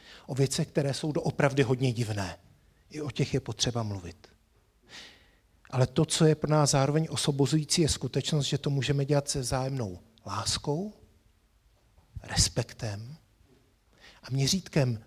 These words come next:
nejste ani vy, ani já. A měřítkem pro nás je Boží slovo, které se stalo tělem, přebývalo a přebývá mezi námi. Tak vám k tomu dialogu,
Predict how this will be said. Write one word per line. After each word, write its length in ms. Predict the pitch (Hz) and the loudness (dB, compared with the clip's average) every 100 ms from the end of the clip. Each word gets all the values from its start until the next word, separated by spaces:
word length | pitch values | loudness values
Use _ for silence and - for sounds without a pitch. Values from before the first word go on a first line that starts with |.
| - | -6
nejste 300 | 117 - - | -4 -4 -6
ani 320 | - 113 110 | -8 -8 -6
vy, 380 | 98 98 92 98 _ _ _ | -6 -6 -8 -16 _ _ _
ani 300 | 117 120 110 | -12 -10 -8
já. 320 | 101 95 95 - _ - - | -10 -10 -14 -18 _ -20 -16
A 80 | 113 | -8
měřítkem 680 | 117 123 180 - 165 156 - - | -4 -2 -2 2 2 2 -4 -6
pro 140 | 135 | 0
nás 280 | 139 147 - | 2 2 -2
je 60 | 139 | 0
Boží 300 | 135 127 160 | 0 0 -2
slovo, 580 | - 123 113 107 123 160 _ - _ _ | -4 -6 -8 -8 -10 -16 _ -20 _ _
které 300 | - 110 120 | -4 -2 0
se 160 | 143 | -2
stalo 380 | - - 123 135 | -4 -4 -4 -4
tělem, 560 | - 120 110 107 117 139 _ _ _ _ _ | -4 -4 -4 -6 -10 -14 _ _ _ _ _
přebývalo 720 | - - 131 156 143 135 139 | 4 4 4 0 0 -2 -6
a 40 | - | -12
přebývá 640 | - 117 107 107 117 110 | -8 -6 -6 -8 -8 -8
mezi 320 | 110 104 107 | -8 -8 -6
námi. 400 | 101 95 98 95 - _ _ - - - _ _ _ | -6 -8 -10 -14 -20 _ _ -20 -20 -20 _ _ _
Tak 180 | - - | -12 -2
vám 340 | 143 143 139 - _ _ - | 2 2 0 -6 _ _ -14
k 40 | |
tomu 220 | - 135 127 | -4 -2 -2
dialogu, 880 | 123 147 185 196 170 170 185 190 | 0 4 6 6 6 6 4 0